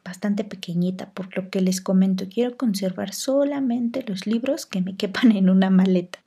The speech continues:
Pero bueno, por esta cuestión elegí un libro que está dentro de mi biblioteca electrónica y que recién he leído. Elegí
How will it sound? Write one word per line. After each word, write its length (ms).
Pero 1080
bueno, 360
por 340
esta 280
cuestión 840
elegí 840
un 340
libro 560
que 540
está 560
dentro 460
de 120
mi 200
biblioteca 1080
electrónica 960
y 160
que 140
recién 540
he 80
leído. 460
Elegí 1000